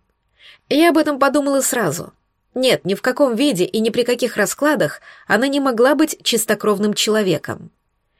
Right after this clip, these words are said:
И на мадам Эльвиру походила лишь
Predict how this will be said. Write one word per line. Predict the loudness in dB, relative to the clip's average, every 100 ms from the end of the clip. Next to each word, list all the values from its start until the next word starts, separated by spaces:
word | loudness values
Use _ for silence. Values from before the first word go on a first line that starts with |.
| _ -2
И | 0
на | 2
мадам | 2 2 0 2
Эльвиру | 0 4 4 4 2
походила | -2 0 2 4 4
лишь | 0 -2 -4